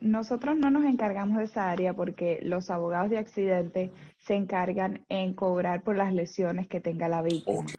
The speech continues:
Speaker 1: O sea, si en este caso una persona tiene su carro estacionado, no estaba dentro del carro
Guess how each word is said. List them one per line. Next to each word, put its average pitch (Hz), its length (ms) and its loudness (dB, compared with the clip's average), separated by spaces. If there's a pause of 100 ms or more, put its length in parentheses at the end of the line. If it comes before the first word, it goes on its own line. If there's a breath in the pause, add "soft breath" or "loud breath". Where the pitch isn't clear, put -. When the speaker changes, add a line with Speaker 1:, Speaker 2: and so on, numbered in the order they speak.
(300 loud breath)
Speaker 1:
O 180 120 -4
sea, 170 280 0
si 190 120 -2
en 190 140 2
este 202 260 -2
caso 190 400 0
una 175 200 -2
persona 208 460 0
tiene 180 220 -2
su 185 160 -6
carro 185 540 0
estacionado, 180 720 -4
no 165 160 -2
estaba 196 440 0
dentro 226 440 2
del 180 160 0
carro 180 420 0